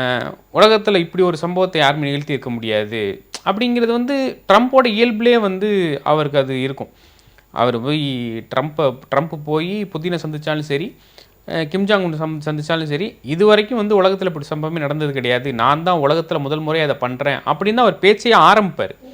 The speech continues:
So அது வந்து அந்த மைண்ட்செட் வந்து இதுக்கு முன்னாடி எந்த அமெரிக்க அதிபர்கள்ட்டையும் அப்படி ஒண்ணு கிடையாது. அவங்க ஒசாமா பின் லேடனை வந்து நலிஃபை பண்ணும்போது ஒபாமாவே வந்து அவ்வளவு தூரம் பேசல.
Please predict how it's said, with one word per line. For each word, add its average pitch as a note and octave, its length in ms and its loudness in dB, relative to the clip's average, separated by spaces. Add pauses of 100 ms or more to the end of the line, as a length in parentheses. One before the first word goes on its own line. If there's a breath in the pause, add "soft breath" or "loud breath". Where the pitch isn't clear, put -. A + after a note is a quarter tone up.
(540 loud breath)
So A3 160 4
அது G3 240 6
வந்து A3+ 640 0
அந்த E3+ 200 0
மைண்ட்செட் A#3 340 2
வந்து G#3+ 520 -2
இதுக்கு F3 380 -2
முன்னாடி B3+ 200 6
எந்த G#3+ 200 2
அமெரிக்க G3+ 340 4
அதிபர்கள்ட்டையும் F#3+ 440 2
அப்படி E3+ 180 -2
ஒண்ணு D#3 120 -4
கிடையாது. C#3 360 0 (420 soft breath)
அவங்க A2+ 300 -4 (100)
ஒசாமா F3 400 4
பின் F#3+ 160 0
லேடனை F#3+ 320 4
வந்து F#3+ 260 -4 (380)
நலிஃபை G3 300 0
பண்ணும்போது F#3+ 680 -2 (300)
ஒபாமாவே A3+ 460 6
வந்து A3+ 180 4
அவ்வளவு F#3+ 180 8
தூரம் F#3+ 220 4
பேசல. E3+ 340 2